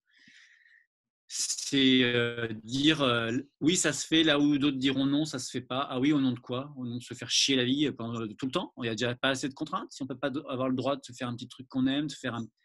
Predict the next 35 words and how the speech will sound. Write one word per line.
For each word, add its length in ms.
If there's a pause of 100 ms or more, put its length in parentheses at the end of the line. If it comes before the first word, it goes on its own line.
(680)
de 200
se 140
nourrir, 540
ce 120
sont 280
des 100
nourritures, 520
d'aller 220
chercher 500
les 80
fruits 480
qui 120
nous 120
font 180
envie, 300 (640)
euh, 400
de 180
croquer 380
dans 140
une 180
mangue, 380
euh, 160
mûre 360
parce 200
qu'on 340
aime, 260
parce 160
que 80
c'est 160
bon, 320
parce 160
que 100
ça, 120 (540)
et, 420
euh, 80